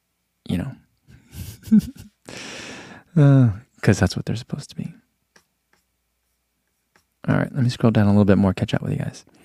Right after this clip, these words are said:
Um, all right,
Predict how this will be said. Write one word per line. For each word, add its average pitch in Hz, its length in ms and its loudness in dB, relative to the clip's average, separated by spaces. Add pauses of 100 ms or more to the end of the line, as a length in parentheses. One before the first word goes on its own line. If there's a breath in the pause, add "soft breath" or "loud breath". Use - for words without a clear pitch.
(680 loud breath)
Um, 143 1120 10 (240)
all 147 80 6
right, 127 120 4